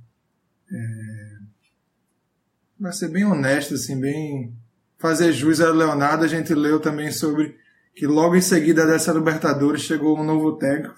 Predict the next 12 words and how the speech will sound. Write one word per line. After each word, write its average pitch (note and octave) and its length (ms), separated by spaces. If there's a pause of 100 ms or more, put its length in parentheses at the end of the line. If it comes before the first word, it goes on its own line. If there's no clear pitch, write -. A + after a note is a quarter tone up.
foi C#3+ 140
Valdir C#3+ 320
Espinosa, C#3+ 760 (680)
que E3 500
fe-, F3+ 500
que F3 140
chegou F#3+ 480
e G#3+ 60
pediu F#3+ 440
jogadores F3+ 500
de F3 120
nome, F3+ 600